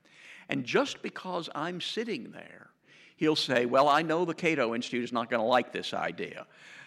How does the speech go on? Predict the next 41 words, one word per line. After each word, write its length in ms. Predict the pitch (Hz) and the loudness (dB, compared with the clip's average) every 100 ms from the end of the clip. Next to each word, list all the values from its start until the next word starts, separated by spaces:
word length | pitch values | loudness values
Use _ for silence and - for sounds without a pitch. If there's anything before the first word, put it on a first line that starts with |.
| - | -6
Now, 320 | 151 - 226 _ _ _ _ _ _ _ _ - - - | -4 -4 -10 _ _ _ _ _ _ _ _ -20 -8 0
I'd 160 | 135 123 | 0 6
rather 380 | 147 240 180 | 8 8 6
he 120 | 151 135 | 2 0
say, 300 | - 135 127 | 2 4 4
"I 80 | |
think 240 | 170 370 - | 4 0 -2
the 80 | 151 | 2
Cato 380 | 226 233 202 | 4 6 6
Institute 360 | 202 196 180 175 | 4 0 -2 -2
is 80 | 165 | 0
going 220 | 175 190 | 0 2
to 60 | 202 | 4
like 280 | 285 311 | 4 4
my 160 | 175 135 | 2 0
new 220 | 131 127 | 0 0
idea," 340 | 110 113 117 127 - - | 2 2 0 -2 -8 2
but 100 | 180 | 6
at 160 | 185 180 | 6 6
least 480 | 180 262 311 - - | 2 4 2 2 -4
it 160 | - 175 | -6 -4
means 600 | 175 226 277 269 214 - | -4 -2 -2 -2 -2 0
that 240 | 170 - | -2 0
people 340 | 233 254 247 - | -2 0 0 2
are 100 | 156 | 0
being 480 | 135 214 254 233 190 | 0 -2 -2 -2 -2
reminded 680 | 175 156 202 247 196 156 135 | -2 -2 -2 -2 0 -2 -2
that 160 | 160 | 0
there 180 | 175 165 | 0 2
are 140 | 175 180 | 0 0
a 80 | |
lot 240 | 175 185 208 | 2 2 0
of 80 | 190 | -2
Americans 600 | 185 196 196 190 202 185 | -2 -2 -2 -4 -6 -4
who 160 | 208 | -6
don't 380 | 175 170 262 - | 2 4 4 0
like 460 | 139 110 104 - 139 | -2 -2 -2 -8 -2
these 380 | 117 104 - - _ _ | -2 -2 -8 -12 _ _
big 240 | 160 135 117 | -2 -2 2
government 500 | 120 113 107 101 - | 2 2 0 -2 -6
schemes. 600 | - 127 101 80 - | -4 -4 -4 -8 -14